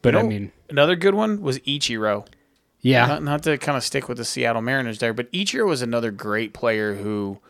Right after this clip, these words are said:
Speaker 2: was just, he was just fun to watch.
Speaker 1: Yeah.
Speaker 2: And he was so, he was so polite and kind and, like, i-, like, almost innocent.
Speaker 1: Yeah.
Speaker 2: You know what I mean?
Speaker 1: Yeah.
Speaker 2: But he was a badass. He was such a badass. He, he, I would say Ichiro,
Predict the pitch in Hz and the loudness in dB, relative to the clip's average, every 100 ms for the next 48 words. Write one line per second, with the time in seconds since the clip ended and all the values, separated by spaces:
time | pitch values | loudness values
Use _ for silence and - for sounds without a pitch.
0 | - - _ - 120 117 101 123 107 - | -20 -20 _ -6 0 0 0 0 0 -2
1 | - _ _ _ _ - 147 160 170 - | -10 _ _ _ _ 0 2 2 0 0
2 | 131 139 139 107 101 110 - - - - | 2 2 4 4 4 2 0 -10 -8 2
3 | 120 123 123 123 117 - 139 139 123 123 | 2 2 -2 -2 -2 2 4 4 2 -4
4 | 123 151 - - 147 113 98 110 - 113 | 0 0 2 2 2 2 0 0 -4 -8
5 | 104 - 110 101 104 117 110 107 104 95 | -8 -6 -4 -2 0 0 0 -2 -2 -6
6 | - - 107 - 123 - _ 175 190 - | -10 -10 -10 -8 -12 -12 _ -4 -4 -2
7 | - 143 143 101 90 _ - 117 101 92 | 0 2 0 -2 -10 _ -2 2 2 0
8 | 139 147 143 147 151 - 107 98 92 _ | -2 0 2 2 0 -2 -4 -4 -8 _
9 | - 131 131 110 95 - 90 92 90 87 | -6 -2 -2 -6 -10 -10 -8 -6 -6 -8
10 | 87 - - _ _ _ _ _ _ - | -10 -12 -12 _ _ _ _ _ _ -10
11 | 127 113 120 101 104 95 98 - 131 127 | -6 -6 -8 -10 -6 -6 -6 -6 -6 2
12 | 175 196 - - - _ _ - 156 196 | 2 2 -6 -20 -20 _ _ 0 4 4
13 | - 143 - 165 170 - 135 120 113 104 | 2 -2 -2 -2 0 0 2 4 6 4
14 | 104 | 0